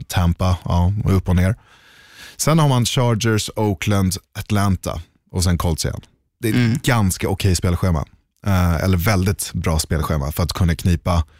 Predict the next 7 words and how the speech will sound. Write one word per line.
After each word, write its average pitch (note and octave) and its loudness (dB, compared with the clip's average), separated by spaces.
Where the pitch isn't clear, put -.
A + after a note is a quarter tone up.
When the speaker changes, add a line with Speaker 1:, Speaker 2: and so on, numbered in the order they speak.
Speaker 1:
av D#2+ 0
de G#2 2
resterande F#2+ 2
matcherna, F2 0
kunna E2 2
knipa F2 0
en, D#2+ 2